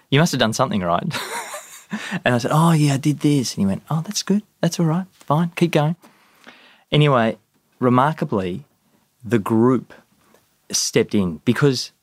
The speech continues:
people don't want to be in conflict. So they stepped in and they went through the process, and the pr-, process is a simple one. They got through to the end, and we got a great outcome,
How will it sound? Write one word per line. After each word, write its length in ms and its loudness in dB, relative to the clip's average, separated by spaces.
people 180 0
don't 200 0
want 180 0
to 60 -4
be 120 0
in 80 0
conflict. 580 -4
So 200 0
they 120 4
stepped 400 -2
in 260 2
and 220 2
they 200 2
went 300 0
through 220 0
the 80 -2
process, 480 -2
and 80 2
the 60 0
pr-, 340 -2
process 500 -2
is 220 -4
a 40 -6
simple 360 -2
one. 260 0
They 140 2
got 240 -2
through 240 0
to 60 -2
the 160 -2
end, 300 -2
and 460 2
we 140 0
got 160 2
a 40 0
great 220 0
outcome, 480 -4